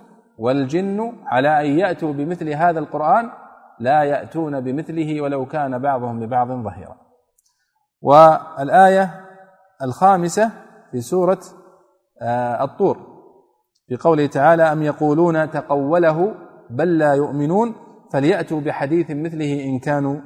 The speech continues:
صادقين". وهناك آية في سورة القصص، يكون عندنا ست آيات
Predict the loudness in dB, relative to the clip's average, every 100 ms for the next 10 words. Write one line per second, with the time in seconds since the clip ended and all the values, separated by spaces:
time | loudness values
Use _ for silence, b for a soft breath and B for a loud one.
0 | -16 -4 -2 -2 -6 -10 -12 _ _ _
1 | _ _ _ -6 -2 0 0 0 -2 -2
2 | -4 -6 -6 -4 -6 -6 -6 -8 -16 -20
3 | _ _ _ _ _ _ _ _ _ _
4 | -12 -8 -6 -4 -6 -6 -8 -10 -6 -4
5 | -6